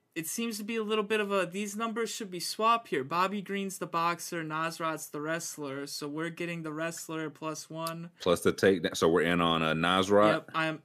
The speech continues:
Speaker 1: I'm
Speaker 2: Okay.
Speaker 1: in on Nasrat. I got,
Speaker 2: Okay.
Speaker 1: I got that
Speaker 2: I'm
Speaker 1: in
Speaker 2: riding that.
Speaker 1: every card, every single card.
Speaker 2: I'm riding that with y'all.
Speaker 1: Um, and then,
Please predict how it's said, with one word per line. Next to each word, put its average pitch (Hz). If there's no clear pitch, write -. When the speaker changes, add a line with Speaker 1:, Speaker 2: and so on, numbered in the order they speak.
Speaker 1:
I'm 180
Speaker 2:
Okay. 190
Speaker 1:
in 185
on 170
Nasrat. 156
I 147
got, 160
Speaker 2:
Okay. 117
Speaker 1:
I 151
got 175
that 175
Speaker 2:
I'm 175
Speaker 1:
in 185
Speaker 2:
riding 101
that. 185
Speaker 1:
every 170
card, 156
every 175
single 147
card. 143
Speaker 2:
I'm 85
riding 95
that 90
with 82
y'all. 76
Speaker 1:
Um, 156
and 151
then, 170